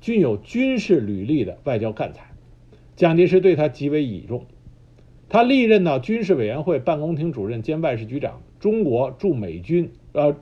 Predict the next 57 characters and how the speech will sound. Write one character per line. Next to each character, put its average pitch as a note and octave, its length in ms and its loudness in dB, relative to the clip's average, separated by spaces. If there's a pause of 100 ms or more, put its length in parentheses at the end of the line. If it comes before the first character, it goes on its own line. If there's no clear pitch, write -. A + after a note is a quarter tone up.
中 A3+ 220 -2
国 G3 160 6
驻 A3+ 180 0
美 F#2 260 -6
军 G3+ 260 -4
事 D#3+ 80 -4
代 C#3 160 0
表 D2+ 140 -12
团 G#2 120 -10
团 B2 220 -12
长 G#2+ 120 -12
等 G2 140 -14
职。 - 100 -20 (1000)
那 C#4 160 2
么 C#4 80 6
他 A#3+ 100 8
在 C4 140 4
外 B3 180 6
交 A#3 380 4 (760)
这 E3+ 160 0
个 C3+ 200 0
领 B2 180 -2
域 D#3 180 0
第 G#3 200 -6
一 B3 60 -2
个 G#3 100 4
重 G3 140 2
要 C#3 60 -4
的 B2 60 -6
贡 C3+ 180 -6
献 A#2 160 -8
就 D3+ 140 -4
是 A2+ 100 -8
考 F2 360 -12
察 A#2 380 -10
缅 A#2 380 -6
印 F3+ 120 -2
马 G2+ 200 -8
战 A#2+ 220 -8
区， - 240 -12 (760)
因 C4 100 2
为 D4 80 6
他 B3 140 6
擅 B3+ 200 4
长 G3 160 2
英 A3+ 160 -4
语， F2+ 360 -6
能 C#3 160 -4
够 E3+ 120 0
和 C3 180 -2
外 D3+ 200 0
国 B2 80 -4
人 C3 80 -6
直 C3+ 140 -10
接 E3+ 100 0
对 D3 140 -2
话， - 280 -6